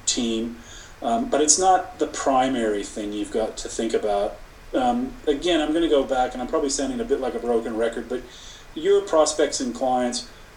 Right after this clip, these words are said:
um, what they care about is the impact of your services on them, right? Goes back to those three things again.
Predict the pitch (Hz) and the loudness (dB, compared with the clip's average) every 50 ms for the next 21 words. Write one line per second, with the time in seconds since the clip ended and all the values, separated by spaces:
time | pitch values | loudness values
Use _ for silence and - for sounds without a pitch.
0 | - - - 127 117 170 - - - - 226 - - - - 127 151 196 196 - | -18 -8 -6 -4 0 2 2 2 2 2 0 -2 -6 -8 -2 0 2 2 4 4
1 | 202 175 156 - 143 131 127 127 123 117 123 120 120 120 120 113 110 104 110 113 | 2 2 2 2 2 4 4 4 4 4 2 2 2 2 2 0 -2 -2 -4 -4
2 | 113 123 135 135 135 135 127 127 123 123 - 131 117 110 110 117 117 117 113 110 | -4 -2 -2 0 2 4 4 4 2 0 0 0 0 0 0 0 0 0 2 2
3 | - 117 113 110 110 110 - - 113 101 107 110 104 104 104 104 98 95 92 - | 4 4 4 4 4 0 -2 -4 -2 -2 -2 -2 -2 -2 -4 -6 -6 -6 -8 -10
4 | - - - - - - - - - - - - - - 120 117 123 127 131 - | -16 -20 -20 -20 -20 -20 -20 -20 -20 -20 -20 -16 -6 -2 0 2 2 2 0 -4
5 | - - - - - - - 160 180 180 - 190 165 - - 156 139 143 135 123 | -10 -4 -2 -2 -2 2 2 2 4 4 6 4 4 4 2 2 2 2 2 2
6 | - - 135 127 120 117 123 120 117 110 104 104 95 95 101 98 98 101 104 | 0 -2 -2 -2 -2 -2 -2 -2 -2 -2 -4 -6 -6 -6 -6 -6 -8 -10 -12